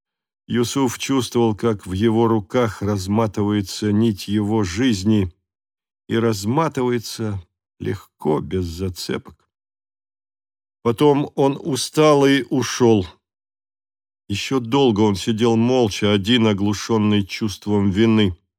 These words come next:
Никак не удавалось восстановить память о родителях, чтобы она присутствовала в его жизни. Думают ли они еще о нем?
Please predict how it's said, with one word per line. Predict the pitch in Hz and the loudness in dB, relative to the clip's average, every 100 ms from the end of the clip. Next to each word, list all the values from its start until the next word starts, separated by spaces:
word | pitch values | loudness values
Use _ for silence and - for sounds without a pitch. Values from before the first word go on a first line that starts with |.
| _ - _ _ | _ -20 _ _
Никак | 107 104 120 104 110 | -8 -4 -4 -4 -4
не | |
удавалось | 107 107 110 110 92 - | -2 -2 0 0 -2 -4
восстановить | 101 - 107 104 110 107 - - _ | -8 -6 -2 0 0 -2 -6 -18 _
память | 113 107 104 95 104 | -2 0 0 -2 -4
о | |
родителях, | 104 107 104 117 107 98 95 - | -4 -4 -4 -4 -2 -2 -2 -6
чтобы | - 107 92 104 101 _ - | -6 -4 0 0 -2 _ -6
она | 104 104 107 | -2 0 0
присутствовала | 95 101 101 - 107 95 - - 101 95 98 95 | -2 -6 -6 -6 -10 -10 -12 -6 -4 0 0 0
в | 92 | -2
его | 98 95 98 | -2 -2 -2
жизни. | 92 101 95 98 87 82 _ _ _ _ _ _ _ _ _ _ _ _ _ | -2 -2 -2 -2 -4 -6 _ _ _ _ _ _ _ _ _ _ _ _ _
Думают | - 135 - 58 110 104 | -6 -6 -4 -6 -6 -8
ли | 107 110 | -6 -4
они | 110 107 107 | -4 -4 -4
еще | 98 - 107 107 | -6 -6 -6 -2
о | |
нем? | 104 101 104 95 87 | -2 0 0 -2 -6